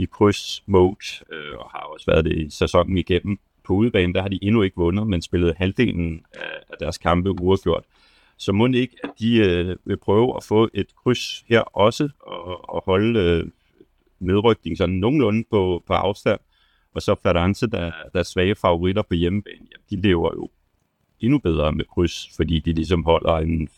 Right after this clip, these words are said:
fire hold bag sig i forhold til, til nedrykningen og, øh, over underlinjen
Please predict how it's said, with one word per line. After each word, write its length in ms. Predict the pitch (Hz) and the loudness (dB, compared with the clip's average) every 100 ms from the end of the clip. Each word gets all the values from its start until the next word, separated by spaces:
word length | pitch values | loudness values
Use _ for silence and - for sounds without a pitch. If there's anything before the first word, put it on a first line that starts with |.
| - | -4
fire 160 | 82 | 0
hold 240 | 78 85 76 | 4 4 2
bag 260 | - 78 | -2 -2
sig 200 | - 85 | -2 -2
i 60 | 82 - | -2 0
forhold 340 | 80 82 78 | 0 2 0
til, 380 | - 85 82 78 _ _ _ _ _ | 0 0 0 -2 _ _ _ _ _
til 160 | - 90 | -2 2
nedrykningen 760 | 87 92 95 - 82 80 78 _ _ - | 2 4 2 2 -2 -2 -8 _ _ 0
og, 320 | 85 80 76 | 2 2 0
øh, 160 | 76 78 | -4 -4
over 240 | 92 82 | -2 0
underlinjen 680 | 85 92 95 92 85 85 85 | 2 2 0 0 0 0 -2